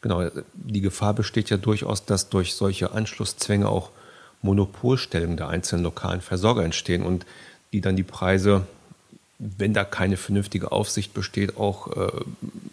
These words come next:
nach oben treiben können. Also die Gefahren sehen wir auch. Und also gerade für die Verbraucherinnen und Verbraucher, jetzt kommen ja so viele Neuerungen und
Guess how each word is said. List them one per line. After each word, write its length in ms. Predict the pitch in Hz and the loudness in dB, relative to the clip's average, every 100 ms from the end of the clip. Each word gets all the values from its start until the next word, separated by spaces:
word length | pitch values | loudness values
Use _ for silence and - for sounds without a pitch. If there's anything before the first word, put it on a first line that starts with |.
| - | -8
nach 240 | 110 104 - | -4 -4 0
oben 240 | 123 120 | 2 2
treiben 320 | - 90 90 | 2 0 0
können. 160 | - 98 | 0 2
Also 260 | 98 101 - - - - - - | 4 4 2 -12 -18 -20 -18 -4
die 120 | 101 | 0
Gefahren 460 | 107 - 104 104 98 | 0 0 2 4 4
sehen 220 | 101 98 | 4 4
wir 140 | 101 | 4
auch. 160 | 101 87 | 2 0
Und 200 | 87 - | -4 -2
also 300 | 95 90 92 - | -2 -2 -4 -8
gerade 320 | - 92 101 | -6 -2 0
für 140 | 95 104 | 0 -2
die 60 | |
Verbraucherinnen 520 | 95 92 98 101 101 90 | -2 -2 0 0 0 -2
und 20 | |
Verbraucher, 460 | 92 95 101 113 | -4 -2 0 2
jetzt 280 | 98 - - - - - | 0 0 -4 -10 -20 -14
kommen 160 | - 101 | -4 2
ja 100 | 98 | 4
so 160 | 98 117 | 4 4
viele 360 | 127 107 101 - - - - _ 104 | 6 8 6 2 -16 -20 -20 _ 2
Neuerungen 560 | 101 107 113 113 117 | 4 6 6 6 4
und 400 | - 98 92 - | 2 -2 -2 -8